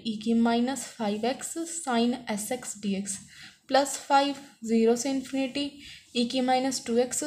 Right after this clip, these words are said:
sine एस एक्स डी एक्स। अब जो मैंने आपको स्टार्टिंग में रिडक्शन फॉर्मूला करवाए थे, बिल्कुल उसी का यूज़ करना है हमें। देखो क्या होगा, अभी मैंने आपको बताया था कि अगर e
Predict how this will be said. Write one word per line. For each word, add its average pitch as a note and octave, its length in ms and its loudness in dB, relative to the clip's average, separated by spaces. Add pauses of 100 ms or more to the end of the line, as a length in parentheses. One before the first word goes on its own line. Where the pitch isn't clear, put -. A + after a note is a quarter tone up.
sine A#3+ 380 0 (120)
एस G#3+ 220 -4
एक्स B3 240 -4
डी G3+ 260 2
एक्स। G3 220 -6 (400)
अब C#4+ 200 6
जो D#4 180 0
मैंने D4 220 0
आपको C#4+ 280 0
स्टार्टिंग B3+ 400 4
में C4+ 80 2
रिडक्शन B3 380 0
फॉर्मूला B3 420 2
करवाए G#3+ 500 0
थे, B3+ 80 0
बिल्कुल B3 340 -2
उसी A#3+ 280 -2
का B3 100 2
यूज़ A#3 320 4 (300)
करना G#3+ 340 2
है A3+ 180 2
हमें। A3 420 0 (360)
देखो B3+ 280 4
क्या A3+ 180 0
होगा, G#3 260 -4
अभी A3 300 0
मैंने C#4 220 0
आपको C#4 280 0
बताया C4 340 2
था B3 180 -4 (460)
कि - 200 -10
अगर C#4 280 6
e C#4 240 0